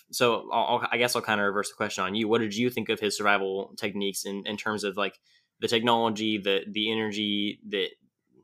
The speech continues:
his, his personal energy that he had to sustain,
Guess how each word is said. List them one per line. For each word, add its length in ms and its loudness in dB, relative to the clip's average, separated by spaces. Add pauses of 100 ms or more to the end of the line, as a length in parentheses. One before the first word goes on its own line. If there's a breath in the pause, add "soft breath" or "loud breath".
his, 240 2
his 200 -4
personal 440 0
energy 340 -2
that 160 -8
he 100 -4
had 220 0
to 140 -10
sustain, 540 -4